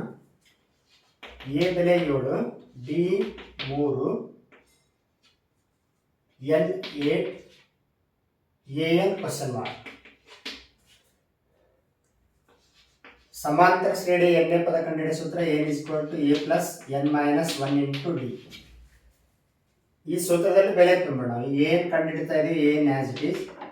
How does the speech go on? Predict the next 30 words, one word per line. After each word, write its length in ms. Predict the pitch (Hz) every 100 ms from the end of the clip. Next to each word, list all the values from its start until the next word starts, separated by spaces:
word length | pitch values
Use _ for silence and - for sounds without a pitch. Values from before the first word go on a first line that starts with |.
| -
ಎ 160 | 143 165
ಅಂದ್ರೆ 220 | 165 165
ಮೊದಲ 340 | 156 143 151 156
ಪದದ 280 | 147 147
ಬೆಲೆ 180 | 143 147
ಏಳು, 600 | 139 139 123 120 117 - - _ _ _ _
ಎನ್ 380 | 143 156 151 -
ಪದಗಳ 320 | 135 151 160
ಸಂಖ್ಯೆ 580 | 160 151 147 165 156 139
ಎಂಟು, 640 | 147 143 - - - - - - _ - _ - - 127
ಡಿ 440 | 139 170 113 - - 151
ಮೂರು. 380 | 147 135 - - - _ _ _ _ _ _ _ _ -
ಸೂತ್ರದಲ್ಲಿ 420 | 151 156 165 170
ಕರೆಕ್ಟ್ 260 | 156 147 -
ಬೆಲೆ 240 | 139 143
ತುಂಬಿದೆ. 560 | 135 120 131 170 - - - -
ಸುಲಭೀಕರಿಸೋಣ 800 | - 175 185 190 190 139 127 117
ಇವಾಗ. 140 | 110 104 - - _ -
ಸೆವೆನ್ 360 | 147 151 165
as 240 | 151 143 135
it 160 | 151
is. 60 | 180 - - _ _ _ _
ಏಟ್ 360 | 135 175 175 170
ಮೈನಸ್ 380 | 170 170 170
ಒನ್ 100 | 165
ಅಂದ್ರೆ 320 | 170 170 165 156
ಎಂಟರ 200 | 160 165
ಒಂದು 240 | 151 147
ಕಳೆದ್ರೆ 360 | 156 151 165 143
ಏಳು. 600 | 139 139 - - -